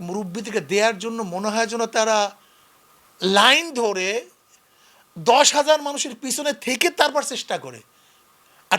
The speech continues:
তুমি বুকে ছুরি ধরিয়ে খুন করে হত্যা করে চাঁদা এক রাখা, এই দুটো এক জিনিস? এটার সে জাহেল মূর্খ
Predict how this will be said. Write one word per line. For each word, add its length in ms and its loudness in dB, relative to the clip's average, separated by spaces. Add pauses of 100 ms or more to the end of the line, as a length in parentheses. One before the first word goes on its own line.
তুমি 160 -2
বুকে 360 0
ছুরি 340 -2
ধরিয়ে 420 -8 (840)
খুন 400 6
করে 260 -2
হত্যা 500 -4
করে 200 -8
চাঁদা 360 -2
এক 120 -8
রাখা, 200 -8
এই 60 -8
দুটো 200 -6
এক 140 -2
জিনিস? 420 -8 (1120)
এটার 200 2
সে 160 0
জাহেল 480 2
মূর্খ 460 -10